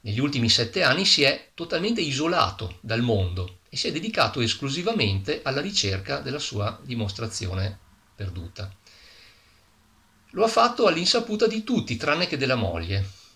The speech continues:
Nel luglio millenovecentonovantatré Wiles annuncia una serie di tre lezioni pubbliche a Cambridge.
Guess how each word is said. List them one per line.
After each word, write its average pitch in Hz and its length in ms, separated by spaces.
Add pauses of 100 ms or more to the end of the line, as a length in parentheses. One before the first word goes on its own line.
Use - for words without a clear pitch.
Nel 135 180
luglio 107 500
millenovecentonovantatré 117 2000
Wiles - 480
annuncia 160 640
una 151 160
serie 127 560
di 127 180
tre 131 220
lezioni 120 460
pubbliche 113 500
a 110 80
Cambridge. 95 680